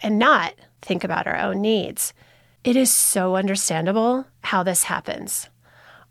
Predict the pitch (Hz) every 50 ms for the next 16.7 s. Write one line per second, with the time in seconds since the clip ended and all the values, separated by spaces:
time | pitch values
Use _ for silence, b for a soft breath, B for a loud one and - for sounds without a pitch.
0 | _ - 208 202 208 226 233 240 240 - - - 226 220 214 208 202 - - -
1 | - 214 202 202 185 185 190 208 254 285 254 - - - - _ _ - - -
2 | - - - - 190 180 180 202 - - 262 254 262 277 277 254 - - - 208
3 | 175 - - - - - - - 196 208 233 247 254 262 262 262 254 - - B
4 | B B B B B B B B B B B B B 240 214 202 202 196 185 190
5 | 196 196 262 262 254 - - 269 262 285 285 285 277 - - _ _ _ - 269
6 | 262 - - - - - - 254 277 277 262 214 180 - - - - - - -
7 | - - 269 254 254 254 254 254 254 247 240 - _ _ - 220 202 196 185 -
8 | - - - - - - _ _ _ 202 196 180 185 175 - - 180 - - -
9 | - - _ _ _ _ _ _ _ _ _ _ _ _ _ _ _ _ _ _
10 | - 254 254 247 240 240 233 220 - - - - - - - - 349 294 240 202
11 | 190 180 - - 208 - 185 170 165 170 175 180 349 - 202 202 185 180 185 180
12 | 185 - - 208 214 202 202 202 196 202 190 190 185 - - 202 190 180 170 175
13 | 170 - - 208 196 - 196 185 170 170 165 165 180 233 - - - - 190 190
14 | 190 202 220 214 214 - - 233 226 208 190 165 160 165 165 175 - - - -
15 | 190 185 185 180 170 170 170 175 - 180 180 180 185 185 185 - - - - -
16 | 190 175 170 202 - - 233 190 175 175 175 165 - -